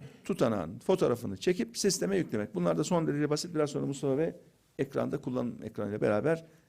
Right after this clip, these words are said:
sizlerle bunları paylaşacak. Bu kadar basit. Şunu da vurgulamak istiyorum ki bu sistem, e, daha önce de söylediğim gibi bütün vatandaşlarımıza açık bir sistem.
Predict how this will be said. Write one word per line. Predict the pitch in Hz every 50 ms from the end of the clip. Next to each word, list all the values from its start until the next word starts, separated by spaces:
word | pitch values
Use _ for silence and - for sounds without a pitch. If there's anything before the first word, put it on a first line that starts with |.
| _
sizlerle | - - 143 123 107 107 101 - 110 117
bunları | 131 123 113 120 151 185 190 185 - - _ _ _ _ _ -
paylaşacak. | 123 101 82 80 - - - - - - _ _ _ _ _ _ - - - - - - _ _ -
Bu | 240
kadar | - 175 165 190 175
basit. | 120 110 - - - - - - - - - - - - - _
Şunu | - - 247 254
da | 254
vurgulamak | 240 226 220 208 214 214 208 202
istiyorum | - - - 240 226 190 160
ki | 175 220 220 233 - - - -
bu | 226
sistem, | 226 - 196 180 - 208 156 113 101 117 - - - - _ _
e, | - 117 123 120 120 117 120 117
daha | 127 151 170 185
önce | 175 165
de | 156 160
söylediğim | - - 165 151 151 160 170 185 175
gibi | 131 127 127 190 226 - - - - -
bütün | - - - 254 269 269 254 240 233 208
vatandaşlarımıza | 175 170 175 160 156 156 143 139 139 - 135 135 139 143 196 208 220 - - - - _ _ -
açık | 147 139 - - - - 156
bir |
sistem. | 151 - - - - - - -